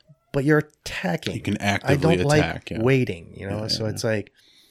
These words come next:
Speaker 1: again, it's a personal preference. I don't give a
Speaker 2: Sure.
Speaker 1: crap what any of my students do as long
Speaker 2: Sure,
Speaker 1: as they're
Speaker 2: sure.
Speaker 1: happy.
Speaker 2: Yeah.
Speaker 1: Um, but I'm always gonna try and teach you takedowns
Speaker 2: Right.
Speaker 1: and throws and cheap shots.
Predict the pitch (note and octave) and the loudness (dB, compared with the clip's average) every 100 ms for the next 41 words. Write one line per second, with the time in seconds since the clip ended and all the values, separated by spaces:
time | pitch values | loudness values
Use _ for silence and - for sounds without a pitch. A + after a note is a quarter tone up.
0 | - _ _ - B2+ A#2 D#2+ - G#2+ - | -20 _ _ 0 4 4 0 -8 -8 -4
1 | G#2 - - G#2+ - F2 F2 - - - | -6 -6 -4 -4 -4 -8 -12 -16 -18 -18
2 | - - G#2+ G2+ F#2 G2 G2 G#2 F#2+ F#2 | -16 -10 -6 -6 -4 -4 -4 -4 -4 -2
3 | G2 G2 G2 F#2 - F#2+ F#2 - G2 F#2+ | -4 -4 -4 -4 -4 -4 -4 -4 -4 -4
4 | F#2 F#2 F#2+ E2+ F2 F2 F2 F#2 C#3+ C#3+ | -2 0 0 -2 -4 -6 -4 -2 -2 -2
5 | - - - F#2 - _ - F#2+ F2+ F2 | -4 -16 -10 -10 -10 _ -6 -4 -4 -8
6 | E2 - - F#2+ - G#2 - G2+ G2+ G2 | -12 -12 -14 -8 -2 -2 -2 -2 0 0
7 | F#2+ F#2+ F#2 G2+ F2 F2+ F#2+ - E2 E2+ | -2 -4 -6 -6 -6 -8 -10 -10 -10 -12
8 | - - - - - - G2+ F#2 D#2+ C#2 | -14 -18 -14 -14 -14 -12 -10 -8 -8 -8
9 | - - - F#2+ D#2+ G2+ - - - F#2 | -14 -16 -12 -12 -10 -14 -20 -8 -6 -4
10 | - - - - | -8 -8 -8 -8